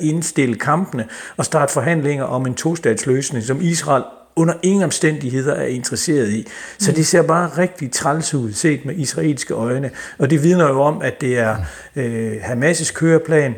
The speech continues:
Speaker 1: det her, det kører efter, og på ingen måde Israels, fordi at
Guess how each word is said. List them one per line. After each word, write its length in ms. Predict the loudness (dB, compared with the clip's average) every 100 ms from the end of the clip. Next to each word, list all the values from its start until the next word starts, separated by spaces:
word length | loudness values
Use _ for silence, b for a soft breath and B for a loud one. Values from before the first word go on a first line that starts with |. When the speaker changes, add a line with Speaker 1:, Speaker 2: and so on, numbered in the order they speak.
| -2
Speaker 1:
det 140 | 2 4
her, 220 | 4 2
det 360 | 0 -2 0
kører 280 | 2 6 6
efter, 300 | 4 0 -4
og 180 | -2 -2
på 100 | -2
ingen 240 | -2 0
måde 180 | 2 0
Israels, 600 | 0 -4 -2 0 0 -2
fordi 380 | -4 -2 -2 0
at 100 | -2